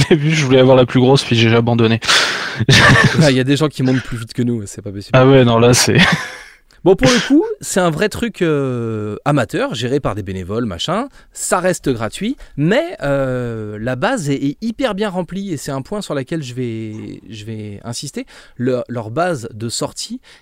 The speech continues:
Speaker 2: est bien remplie. Il y a les variantes cover, il y a les différentes éditions. Euh, s'il manque des trucs, on peut les solliciter ou créer les fiches nous-mêmes. Un peu comme partout, bon, bah voilà, ça c'est un truc un peu standard.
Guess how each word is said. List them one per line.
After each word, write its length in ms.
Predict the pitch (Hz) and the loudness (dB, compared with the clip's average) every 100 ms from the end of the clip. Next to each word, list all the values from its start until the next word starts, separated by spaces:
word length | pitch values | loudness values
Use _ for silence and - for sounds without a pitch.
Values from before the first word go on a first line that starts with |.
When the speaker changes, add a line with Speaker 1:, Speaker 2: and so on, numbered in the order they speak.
| - | 0
Speaker 2:
est 100 | 165 | 0
bien 180 | 135 123 | 0 -4
remplie. 460 | 110 - 160 240 - _ - | -6 -6 -8 -8 -14 _ -16
Il 80 | |
y 100 | 110 | -2
a 80 | 160 | 0
les 760 | 156 135 123 113 110 107 107 101 | 2 0 -2 -4 -6 -8 -8 -8
variantes 320 | 104 98 92 | -8 -8 -6
cover, 340 | 147 147 180 | -4 -2 -2
il 60 | 170 | -2
y 20 | |
a 40 | 123 | -4
les 100 | 107 | -6
différentes 420 | 113 123 113 104 | -10 -10 -8 -8
éditions. 640 | 98 110 - 190 233 254 127 | -10 -12 -8 -6 -8 -10 -10
Euh, 500 | 120 113 110 107 107 | -10 -8 -10 -12 -12
s'il 260 | - - 196 | -8 -4 -2
manque 200 | 180 175 | -2 -2
des 80 | 156 | -4
trucs, 360 | - 185 - - | -6 -8 -8 -10
on 140 | 127 127 | -8 -6
peut 400 | 156 156 151 139 | -2 -2 -2 -8
les 360 | - - 90 127 | -18 -16 -8 -6
solliciter 640 | - 127 123 131 139 139 | -6 -8 -8 -8 -8 -8
ou 280 | - 151 156 | -6 -4 -4
créer 240 | - 120 113 | -8 -8 -8
les 100 | 113 | -8
fiches 240 | 131 - 123 | -10 -12 -8
nous-mêmes. 300 | 123 143 104 _ _ _ _ _ _ | -6 -6 -8 _ _ _ _ _ _
Un 240 | 113 113 120 | -10 -8 -8
peu 300 | - 123 127 | -8 -10 -8
comme 240 | 110 95 | -8 -10
partout, 440 | 104 98 - 127 123 | -10 -12 -12 -14 -12
bon, 180 | 104 98 | -12 -14
bah 140 | 80 | -14
voilà, 220 | - 139 123 | -10 -10 -10
ça 120 | 98 | -16
c'est 120 | - | -18
un 80 | 85 | -18
truc 180 | - 101 | -18 -18
un 60 | |
peu 100 | - | -18
standard. 360 | - 117 185 | -16 -12 -12